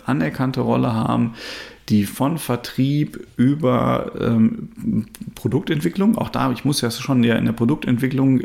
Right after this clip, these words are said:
mitdenken, wie komme ich an diese Daten ran, an diese Informationen, bis hin,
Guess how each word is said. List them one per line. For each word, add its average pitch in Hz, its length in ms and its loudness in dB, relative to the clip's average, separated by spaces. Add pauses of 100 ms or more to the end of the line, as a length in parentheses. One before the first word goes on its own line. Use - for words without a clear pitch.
mitdenken, 139 880 2
wie 135 80 -2
komme 127 220 -2
ich - 80 -2
an 120 60 4
diese 110 200 4
Daten 113 260 0
ran, 147 260 0
an 131 140 0
diese 127 200 0
Informationen, 131 840 0 (800)
bis 131 220 2
hin, 127 340 6